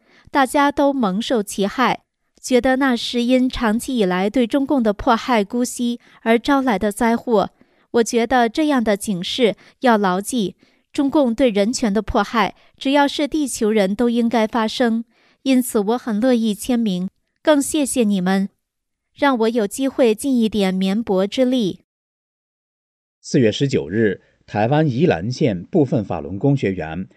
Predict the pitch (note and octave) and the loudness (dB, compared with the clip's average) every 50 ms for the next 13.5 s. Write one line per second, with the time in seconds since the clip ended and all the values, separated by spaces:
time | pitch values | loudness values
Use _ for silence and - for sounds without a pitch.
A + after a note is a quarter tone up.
0 | _ _ _ _ - - B2 G#2 F#2+ G#2 C3+ D#3+ C#3 G#2+ B2+ B2+ F#2+ E2 F#2+ - | _ _ _ _ -2 0 0 2 2 0 0 2 2 2 0 0 -2 -4 -4 -4
1 | - C3+ G#2+ - C#3 C#3+ C#3+ - D#3+ D3+ D3 - F#2 A2 D3+ - - F2+ D2 D2 | -4 -6 -4 -4 -4 -4 -2 -2 -4 -4 -2 -4 -4 -4 -4 -6 -8 -10 -12 -12
2 | D2 - - - A2 C#3 - - F#2 D#2+ G2+ G2 D#2 D#2 - A2+ A2+ A#2+ C#3 - | -16 -14 -8 -6 -6 -4 -6 -6 -8 -6 -6 -6 -6 -8 -2 -2 -2 -2 -2 -6
3 | _ _ _ _ _ _ _ _ _ _ - - C3+ A#2+ A#2 A2 G#2 G#2 - - | _ _ _ _ _ _ _ _ _ _ -4 -2 0 2 2 2 0 -2 -2 -2
4 | E3+ D3 C#3+ C3+ G#2 E2 D#2+ G2+ A#2+ - F#2+ E2 D#2 F2+ G#2 - C3+ D3 C#3+ - | 0 0 0 0 -2 -2 -2 -4 -2 -2 -4 -4 -4 -8 -4 -2 0 0 0 0
5 | A#2+ A#2 G2+ E2 D#2+ F2+ G2 - - - A#2+ - - G#2+ A2+ C3+ - F#3+ D3 B2 | 0 0 0 -2 -4 -6 -8 -10 -6 -2 -2 -2 -2 -2 -4 -2 -2 -2 -2 -2
6 | - G2+ E2+ D2+ D2 - C#3 C3+ A2 - - F#2+ G2 B2+ D3+ C#3+ - G#2 F#2 F2 | -4 -6 -8 -10 -10 -6 -6 -6 -6 -6 -6 -6 -2 -2 -2 0 0 -2 -4 -4
7 | D2 C#2 D2+ E2 F2 - _ _ _ _ _ _ _ _ _ _ _ - - A#2 | -8 -10 -12 -12 -12 -14 _ _ _ _ _ _ _ _ _ _ _ -2 0 2
8 | A2 A#2+ C#3+ C#3 C3 A#2 G#2+ A#2 A2 G2 G2 C3 C#3 D3 D3 A#2+ F2 - - G2 | 4 4 4 6 6 4 4 2 0 0 2 2 2 4 4 2 0 0 -2 -8
9 | F2 F#2 - A2 G2+ G2+ G2+ - _ _ _ _ - - A2 C3+ E3 C#3+ G2+ A2+ | -8 -4 -2 -2 -2 -2 -4 -8 _ _ _ _ -10 -4 0 2 4 4 4 2
10 | C#3 C3+ C3 F#2+ E2 D#2+ E2 F#2 A2 C#3+ D3 D3 C#3 - G#2+ G2 F2 D2+ D#2+ F2+ | 0 0 -2 -2 -2 -4 -4 -8 -4 -2 -2 -2 0 0 -2 -2 -2 -6 -6 -8
11 | G2+ - - E3 E3+ E3+ - G#2 G#2+ C3 C3 G2 G#2 D3 F3 - F#2 C#2 D2 - | -10 -8 -4 -2 -2 -2 -2 -2 -4 -2 0 0 0 0 -2 -4 -6 -8 -6 -6
12 | F2+ G2 G2+ - B2 A2 F#2+ D#2+ E2 F#2+ C#3+ D3 G#2 F2 D#2+ D2 F2 - B2 G#2 | -6 -6 -6 -8 -8 -8 -8 -8 -6 -2 -2 -2 -2 -2 -6 -10 -12 -8 -6 -6
13 | G2 - C#3 D3+ E3 - G#2 E2 D2 - | -4 -2 -2 -2 -2 -4 -6 -10 -10 -14